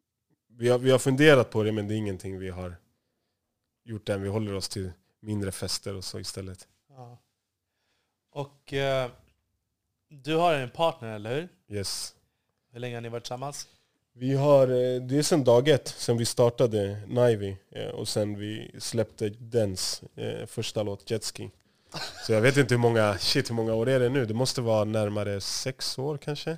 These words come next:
Speaker 2: Så allting relaterar du till ditt skivbolag?
Speaker 1: <laughs>
Speaker 2: Ja, vad, träffade du he-, henne via
Speaker 1: Aha, du frågar partner, livspartner?
Speaker 2: Ja.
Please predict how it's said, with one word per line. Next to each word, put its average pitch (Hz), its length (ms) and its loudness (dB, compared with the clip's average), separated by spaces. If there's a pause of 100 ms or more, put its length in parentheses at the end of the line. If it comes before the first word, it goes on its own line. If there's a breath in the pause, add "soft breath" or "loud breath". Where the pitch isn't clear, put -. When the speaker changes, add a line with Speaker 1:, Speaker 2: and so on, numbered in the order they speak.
(100)
Speaker 2:
Så - 140 -12
allting 143 460 -4
relaterar 135 600 -4
du 117 180 -12
till 160 360 -8
ditt 135 260 -6
skivbolag? 139 580 0 (100)
Speaker 1:
<laughs> 160 760 4 (1500 loud breath)
Speaker 2:
Ja, 139 120 -2
vad, 143 200 0
träffade 180 420 -4
du 165 80 -2
he-, 147 180 -2
henne 120 340 -8
via 110 600 -8
Speaker 1:
Aha, 175 280 6
du 139 120 4
frågar 139 260 4
partner, 139 340 6
livspartner? 143 640 4
Speaker 2:
Ja. 170 360 6